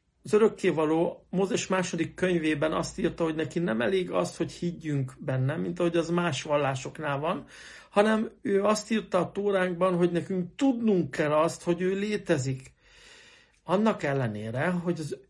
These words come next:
öt érzékszervünkkel mi nem tapasztalhatjuk ezt, nem láthatjuk, nem hallhatjuk, nem tapinthatjuk meg, nem szagolhatjuk az örökkévalót, mégis tudnunk kell ezt.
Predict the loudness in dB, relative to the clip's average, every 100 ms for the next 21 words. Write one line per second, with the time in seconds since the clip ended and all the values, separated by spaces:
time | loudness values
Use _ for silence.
0 | _ 4 6 4 4 2 -4 0 2 2
1 | 2 -2 0 2 2 0 -4 -10 -8 -4
2 | -2 -4 -4 -6 -4 -8 -6 -6 -4 -6
3 | -10 -10 -12 -10 -8 -4 -2 -2 -2 -4
4 | -4 -6 -8 -6 -6 -4 2 4 6 4
5 | 0 -2 -2 -2 -4 -4 -4 -4 -6 -4
6 | -4 -2 -4 -2 2 2 2 -2 -4 -2
7 | 0 4 6 4 2 -2 0 0 0 0
8 | 0 2 2 2 -2 -14 -14 -16 -18 -20
9 | -20 -6 4 4 6 4 2 2 -2 -8
10 | _ _ -6 -2 2 2 2 0 0 0
11 | -4 -10 -20